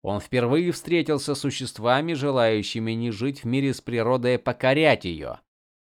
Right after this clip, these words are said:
Могу редко уходили далеко от дома. Суеверие, глубоко укоренившееся чувство долга, велевшее защищать вечно цветущий дол, еще управляло их поступками.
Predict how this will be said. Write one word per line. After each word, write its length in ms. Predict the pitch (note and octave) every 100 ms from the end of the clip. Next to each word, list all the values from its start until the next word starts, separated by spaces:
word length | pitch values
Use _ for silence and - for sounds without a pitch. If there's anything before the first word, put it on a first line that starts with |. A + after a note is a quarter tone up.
| _
Могу 380 | F2+ G2 G2+ G2+
редко 340 | G#2 A#2 -
уходили 460 | B2 - A#2+ A#2+ A#2+
далеко 400 | A2+ A2+ A2 C3
от 120 | B2+
дома. 420 | A#2+ B2+ F#2 - - _ _ _ _
Суеверие, 760 | - C#3+ C3+ A#2 B2+ D3 C#3 A#2
глубоко 460 | B2 B2 B2 D#3+
укоренившееся 840 | D3 D3 D3+ D#3+ B2 D#3 D3 C3 C3+
чувство 460 | D#3+ C#3+ - A#2
долга, 440 | F#2+ B2+ E3+ F3 F#3
велевшее 540 | E3+ C#3 G#2+ - A2+
защищать 580 | G#2 G2+ B2 - A2+ G#2
вечно 340 | A2+ - A#2
цветущий 560 | G2+ B2 C3+ B2 - B2
дол, 380 | A2 G2 D2 - _ _
еще 380 | G#2+ G#2+ - D#3+
управляло 580 | E3 D#3+ D#3 B2 B2 D3
их 180 | E3 -
поступками. 840 | E3+ - C#3 G#2+ - E2 A#1+